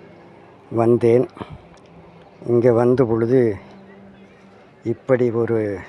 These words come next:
இது வந்து இயற்கையினுடைய, மனிதனுக்கு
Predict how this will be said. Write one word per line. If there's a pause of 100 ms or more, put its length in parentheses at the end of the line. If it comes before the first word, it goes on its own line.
(800)
இது
வந்து (120)
இயற்கையினுடைய, (1500)
மனிதனுக்கு